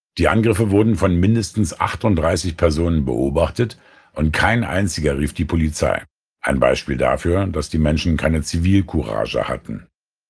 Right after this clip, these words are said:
Alle dachten, dass sich schon jemand anderes darum kümmern würde. Und die Gesellschaft bekam ein bestimmtes Bild von sich selbst. Die Menschen sind apathisch, egoistisch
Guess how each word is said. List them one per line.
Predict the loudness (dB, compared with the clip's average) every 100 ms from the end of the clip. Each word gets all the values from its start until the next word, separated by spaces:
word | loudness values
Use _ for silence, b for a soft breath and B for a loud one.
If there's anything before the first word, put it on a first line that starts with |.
| -2
Alle | 2 4
dachten, | 4 0 -2 -2 0 0 0
dass | 0 0
sich | -2 -2
schon | 2 4
jemand | 4 4 4 2
anderes | 2 2 0 -2 -4
darum | -4 -4 -4
kümmern | -2 -2 0 -2
würde. | -4 -4 -8 -10 _ _ _ _ _
Und | -4 -4
die |
Gesellschaft | -2 0 0 2 -2 -2
bekam | -2 0 0
ein | 0 0
bestimmtes | 0 0 0 -2 -2
Bild | -2 0
von | 0 0
sich | -2 0
selbst. | 0 0 -2 -12 -20 _ _ _ _ -2
Die | 0
Menschen | 2 2 0 0
sind | 2 0 -4
apathisch, | -6 -4 0 0 0 0 -2 -6 b b -4
egoistisch | 0 0 0 -4 -2 -2 -2 -8